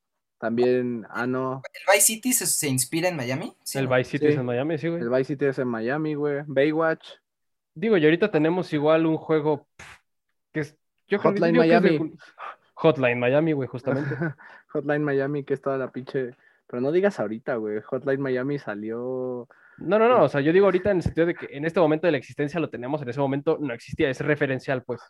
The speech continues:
Speaker 1: Hotline Miami es del dos mil doce, güey.
Speaker 3: Y sigue siendo una joyita de culto ahí, güey.
Speaker 1: Es una pinche joya de juego, es hermoso ese pinche juego, pero, ah, va, va, va pa' otro tema, güey, ese.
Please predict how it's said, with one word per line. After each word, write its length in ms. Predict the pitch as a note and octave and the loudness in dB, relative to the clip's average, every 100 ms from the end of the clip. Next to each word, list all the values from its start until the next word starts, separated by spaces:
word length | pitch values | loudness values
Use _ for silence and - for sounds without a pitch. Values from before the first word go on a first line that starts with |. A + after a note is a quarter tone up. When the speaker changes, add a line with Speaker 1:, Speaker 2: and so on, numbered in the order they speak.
| _ _ | _ _
Speaker 1:
Hotline 380 | _ C#3 C3+ C#3+ | _ -4 -2 -2
Miami 340 | D3 C#3+ C3+ D#3 | -2 -2 -2 -2
es 40 | |
del 140 | C#3 A2+ | -2 -4
dos 160 | G2+ | -6
mil 180 | A#2+ B2+ | -4 -4
doce, 380 | B2 C#3+ - A#2 | -4 -4 -6 -8
güey. 260 | G2+ G2+ G#2+ A#2+ _ _ _ _ _ - | -6 -10 -12 -20 _ _ _ _ _ -12
Speaker 3:
Y 80 | |
sigue 140 | C3 D3 | -4 -2
siendo 160 | D3+ | 0
una 100 | C#3+ B2+ | 0 -2
joyita 320 | A#2 A#2+ B2 | -6 -6 -6
de 100 | A2+ | -8
culto 280 | - B2 G#2 | -10 -10 -10
ahí, 140 | F#2 | -10
güey. 180 | - - | -12 -18
Speaker 1:
Es 140 | - | -12
una 160 | C#3 B2 _ | -8 -8 _
pinche 360 | C3+ B2+ - B2+ | -6 -6 -8 -12
joya 380 | - B2 A#2 | -6 -4 -2
de 120 | A2 F#2+ | -4 -8
juego, 380 | - G#2 G2 | -8 -8 -8
es 200 | F2 F2+ | -10 -10
hermoso 560 | A2+ G2+ G#2 A#2 A#2+ - | -10 -10 -8 -10 -12 -16
ese 200 | G2+ G2+ _ - | -16 -18 _ -16
pinche 260 | A#2 - - - | -16 -16 -20 -14
juego, 160 | F#2 A#2 | -14 -12
pero, 220 | A2 G2 E2 _ _ - | -14 -16 -18 _ _ -20
ah, 120 | - - _ - _ _ - | -18 -18 _ -20 _ _ -16
va, 140 | A#2+ A#2+ | -14 -12
va, 300 | B2 B2+ B2 A#2+ | -8 -6 -6 -8
va 80 | |
pa' 120 | C3+ C#3 | -2 0
otro 240 | C3+ C3 | 0 -2
tema, 280 | - A#2+ G#2 | -2 -6 -6
güey, 220 | F#2+ G2+ | -10 -12
ese. 240 | G#2+ G2+ | -14 -18